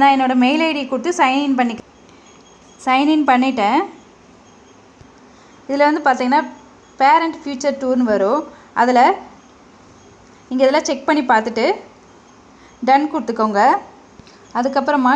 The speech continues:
create your profile-னு கேக்கும். இங்க சைல்டு நேம் கேக்குது, சைல்டு நேம் கொடுத்துக்கோங்க. இங்க நான் சைல்டு நேம்ல ஏ கொடுத்துருக்கேன். இது உங்க, உங்களோட சைல்டு நேம் கொடுத்துக்கோங்க.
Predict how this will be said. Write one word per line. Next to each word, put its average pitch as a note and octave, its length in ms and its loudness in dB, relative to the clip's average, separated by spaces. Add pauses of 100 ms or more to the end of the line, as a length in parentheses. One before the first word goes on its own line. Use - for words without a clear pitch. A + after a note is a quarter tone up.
(120)
create C#4 320 -2
your B3 240 -4
profile-னு C4+ 500 -2
கேக்கும். G#3+ 360 -4 (720)
இங்க C4 140 0 (120)
சைல்டு D4+ 300 2
நேம் D4+ 220 -2
கேக்குது, A#3+ 360 -4
சைல்டு C4+ 260 0
நேம் C4+ 200 -2
கொடுத்துக்கோங்க. G#3+ 460 -4 (560)
இங்க B3 180 -4
நான் C4 200 0
சைல்டு C#4 280 2
நேம்ல C4+ 260 0 (240)
ஏ B3+ 80 0 (140)
கொடுத்துருக்கேன். A3+ 580 -4
இது C4+ 200 -4
உங்க, B3+ 140 0 (120)
உங்களோட A#3+ 280 0 (120)
சைல்டு C4+ 240 0
நேம் C4+ 220 -2
கொடுத்துக்கோங்க. A3 460 -6